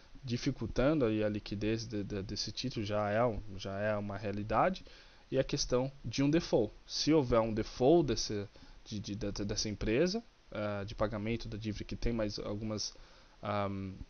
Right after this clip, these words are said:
alguns cupons a serem pagos nas próximas semanas, que tem um, um valo-, um montante, é um valo-, um montante maior do que esse, o quanto disso vai fazer com que o mercado puxe um pouco aí o risco e talvez veja um pouco mais de problema no mercado,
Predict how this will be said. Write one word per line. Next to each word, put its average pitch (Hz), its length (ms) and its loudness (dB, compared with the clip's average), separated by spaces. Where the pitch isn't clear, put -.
alguns 107 320 -4
cupons 123 500 2
a - 40 -6
serem 107 260 -2
pagos 107 360 2
nas 101 140 -8
próximas 104 320 -6
semanas, 107 340 -2
que - 120 -10
tem 120 180 -2
um, 110 320 -2
um 107 40 -4
valo-, 104 180 2
um 104 60 -4
montante, 110 440 -4
é 110 40 0
um 113 100 0
valo-, 110 180 2
um 110 40 -2
montante 110 440 -4
maior 107 220 0
do 104 80 -4
que - 100 -2
esse, 135 280 2
o 127 80 -2
quanto 208 580 6
disso 123 420 -2
vai 113 420 6
fazer 113 320 -2
com 113 140 -6
que - 80 -10
o 107 40 -6
mercado 104 460 -2
puxe 190 320 8
um 156 80 2
pouco 131 320 2
aí 113 160 4
o 113 40 2
risco 117 560 0
e 107 680 0
talvez 107 340 2
veja 104 300 -2
um 104 60 -4
pouco - 260 -6
mais 104 460 -4
de 110 160 -6
problema 107 560 0
no 104 80 -4
mercado, 101 600 -6